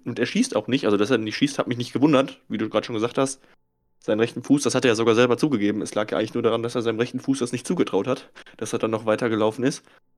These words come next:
Aber dann, dann macht er diese Meter, kommt da irgendwie durch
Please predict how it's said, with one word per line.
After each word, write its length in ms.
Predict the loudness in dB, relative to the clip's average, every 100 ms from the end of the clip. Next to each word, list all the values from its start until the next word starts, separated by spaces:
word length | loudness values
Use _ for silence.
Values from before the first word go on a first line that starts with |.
| _ _ _ _
Aber 180 | 2 4
dann, 200 | 2 0
dann 160 | 0
macht 220 | -2 -2
er 80 | -4
diese 200 | 0 0
Meter, 300 | 0 0 -2
kommt 260 | 0 -2 2
da 80 | 2
irgendwie 280 | 4 2
durch 340 | 4 2 2